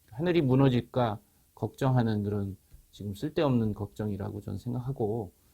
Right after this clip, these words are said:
이 현재에 충실해야 된다. 현재 우리가 당면한, 어, 해외 유입 코로나 일구 방역, 또 시간을 좀 벌어서 치료제를 좀,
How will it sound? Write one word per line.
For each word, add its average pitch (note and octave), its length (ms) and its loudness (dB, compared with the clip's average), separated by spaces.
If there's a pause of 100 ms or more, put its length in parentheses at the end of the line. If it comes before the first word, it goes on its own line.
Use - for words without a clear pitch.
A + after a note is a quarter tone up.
(200)
이 A2 120 -4
현재에 C3+ 720 4
충실해야 C#3 420 0
된다. G2+ 380 -4 (200)
현재 C#3+ 260 0
우리가 A#2 220 0
당면한, A2+ 640 -2 (560)
어, G#2 160 -8
해외 D3+ 260 2
유입 B2 280 4 (680)
코로나 C#3+ 320 -2
일구 A2 500 0
방역, G#2+ 360 -2 (1040)
또 G2+ 380 -4 (680)
시간을 D3+ 420 -2
좀 B2+ 160 2
벌어서 A2+ 600 0
치료제를 B2 540 -2
좀, G#2 280 -6